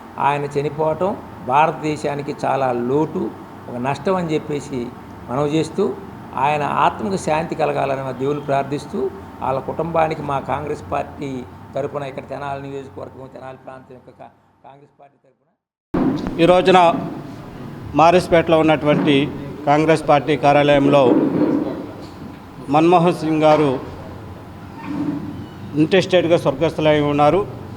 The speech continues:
Speaker 2: దాని నిమిత్తమని ఈ రోజున వారికి సాన్-, కాంగ్రెస్ పార్టీ తరపున,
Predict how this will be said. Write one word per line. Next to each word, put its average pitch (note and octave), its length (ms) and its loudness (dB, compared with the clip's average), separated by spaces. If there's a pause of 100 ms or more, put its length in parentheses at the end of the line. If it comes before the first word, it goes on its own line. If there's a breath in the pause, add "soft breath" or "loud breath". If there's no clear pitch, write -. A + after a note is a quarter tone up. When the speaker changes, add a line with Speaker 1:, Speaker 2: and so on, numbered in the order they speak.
(120)
Speaker 2:
దాని D3+ 180 6
నిమిత్తమని D#3 680 4 (560)
ఈ D3 40 2
రోజున E3 280 6
వారికి D3+ 580 4 (720)
సాన్-, D#3+ 240 6
కాంగ్రెస్ E3 460 4
పార్టీ D#3 220 4
తరపున, D3+ 480 2